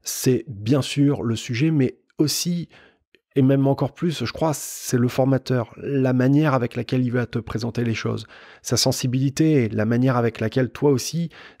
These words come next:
t'aimerais essayer d'interagir avec lui, discuter avec lui, lui poser des questions. C'est vraiment l'objectif de ce que j'ai voulu créer avec, euh, ma communauté. C'était pas seulement des formations, parce que je crois que la formation comme ça, sous forme de recettes de cuisine, euh, A B C D, tu vois,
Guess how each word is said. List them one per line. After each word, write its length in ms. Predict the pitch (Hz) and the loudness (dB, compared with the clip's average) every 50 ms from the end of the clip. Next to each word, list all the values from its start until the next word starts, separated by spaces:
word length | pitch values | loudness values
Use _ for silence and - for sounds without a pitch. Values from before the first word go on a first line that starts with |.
| - | -2
t'aimerais 420 | - 123 120 113 120 135 139 139 135 | 0 0 2 2 2 4 4 4 2
essayer 300 | 120 - - 117 127 123 | 2 0 0 0 2 2
d'interagir 540 | 120 113 107 123 107 107 113 113 123 117 | 2 0 0 0 0 0 0 0 0 0
avec 260 | 113 117 135 131 - - | 0 0 -2 -4 -4 -2
lui, 200 | 139 143 135 123 | -2 -2 -2 -2
discuter 440 | 107 101 104 - - 110 - 127 | -6 -6 -6 -4 -4 -2 -2 0
avec 300 | 127 123 131 131 - - | 0 2 0 0 -2 -2
lui, 360 | - 135 135 131 131 127 98 - - | 0 2 2 2 2 0 -2 -4 -4
lui 140 | 110 110 104 | -4 -4 -4
poser 280 | - - 107 107 107 110 | 0 0 0 0 2 2
des 120 | 120 120 | 0 0
questions. 520 | - 139 131 123 - - 135 131 131 131 - - - - - - - _ | 2 0 -2 -2 -2 -2 0 0 0 -2 -4 -10 -20 -20 -20 -20 -20 _
C'est 200 | - - - 139 | -10 -2 0 0
vraiment 400 | 127 107 107 123 131 143 156 160 | 0 2 2 2 4 4 4 4
l'objectif 680 | 156 143 131 120 127 117 - - - 143 127 - - - | 4 2 2 0 -2 -6 -4 -4 -4 -4 -4 -6 -10 -6
de 120 | 117 110 | -6 -6
ce 100 | 107 - | -6 -4
que 80 | - 120 | -4 -2
j'ai 140 | 113 120 | -2 -2
voulu 220 | 113 110 120 120 113 | -2 -2 -2 -4 -4
créer 300 | - - - 135 139 135 | -4 -2 0 2 2 2
avec, 320 | 123 113 113 110 - - | 2 0 -2 -4 -4 -6
euh, 100 | 110 107 | -4 -2
ma 180 | 107 110 110 107 | -2 -2 -2 -2
communauté. 580 | - - 113 117 117 120 127 123 - 143 139 | 0 0 0 2 2 2 0 2 2 0 0
C'était 340 | 131 - 113 - 131 135 123 - - - - - - _ - - _ - | 0 0 -2 0 2 0 0 0 -8 -20 -20 -20 -20 _ -20 -20 _ -4
pas 120 | - 143 - | -2 -2 0
seulement 340 | - - 139 135 135 135 123 | 2 2 4 4 4 4 2
des 100 | 131 127 | 2 0
formations, 640 | - - 131 127 135 135 127 - 160 160 165 156 - - - - - _ _ | 2 0 2 4 2 2 2 2 0 0 0 0 -2 -8 -20 -20 -20 _ _
parce 200 | - 123 113 - | -2 -2 -2 0
que 140 | - 131 123 | 0 0 0
je 100 | 117 - | 0 0
crois 300 | - - - 120 135 127 | -4 -6 -2 0 0 0
que 120 | - - | 0 0
la 280 | 117 117 117 117 117 113 | 0 2 2 2 2 0
formation 520 | - - 117 117 123 120 - - 147 147 | 0 2 2 2 2 2 2 2 0 0
comme 220 | 143 - 127 117 - | 2 2 0 0 2
ça, 160 | - 135 131 | 2 0 0
sous 140 | - - 113 | 0 -4 -6
forme 200 | - 120 117 117 | -4 -2 -2 0
de 80 | 107 | -2
recettes 360 | 107 107 113 110 - 143 117 107 | 0 -2 0 0 0 0 0 0
de 100 | 113 107 | -2 -4
cuisine, 420 | - - 123 110 117 135 131 120 | -2 -2 -2 2 2 4 4 2
euh, 180 | 113 104 104 104 | 2 0 -2 -2
A 100 | 104 110 | 0 0
B 120 | 113 117 | 0 0
C 200 | 113 - 123 117 | 0 2 0 2
D, 160 | 113 127 127 | 4 2 2
tu 120 | - - 120 | 2 -2 0
vois, 220 | 117 131 147 143 | 2 2 0 0